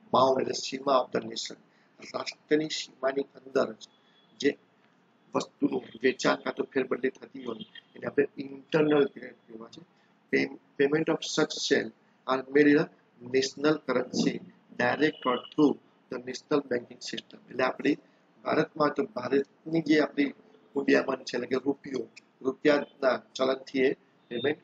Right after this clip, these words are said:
થતા હોય છે. And internal transportation such is a system is utilized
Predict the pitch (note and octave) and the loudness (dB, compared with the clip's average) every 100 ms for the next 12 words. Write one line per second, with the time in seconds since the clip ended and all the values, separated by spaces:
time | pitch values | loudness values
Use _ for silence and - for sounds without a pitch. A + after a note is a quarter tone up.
0 | _ B2 - A2 - - - _ _ _ | _ -14 -10 -12 -12 -14 -14 _ _ _
1 | B2 - C3+ C3+ - E3 F3 F3+ C#3 C3 | -10 -8 -10 -8 -2 0 0 -2 -2 -2
2 | - C3 C3 - B2+ - _ _ _ C#3 | -6 -4 -4 -2 -6 -8 _ _ _ -4
3 | - - - _ _ _ _ _ _ - | -4 -8 -14 _ _ _ _ _ _ 0
4 | - - - C3+ - C#3 - A#2+ A#2+ B2+ | 2 2 0 -2 0 -2 -2 -8 -8 0
5 | C#3 B2 - - | 0 2 -2 -4